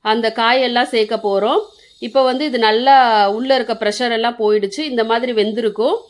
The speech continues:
அதை வந்து இதோட சேர்த்துட்டு கொஞ்ச நேரம் நல்லா வதக்கி விடுங்க.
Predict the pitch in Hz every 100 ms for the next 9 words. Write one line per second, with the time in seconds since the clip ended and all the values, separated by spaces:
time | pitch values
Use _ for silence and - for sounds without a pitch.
0 | _ _ _ - 233 277 262 240 247 349
1 | 294 240 240 - 254 233 226 233 208 254
2 | 403 285 247 226 233 262 240 214 233 254
3 | 214 185 226 247 226 196 190 214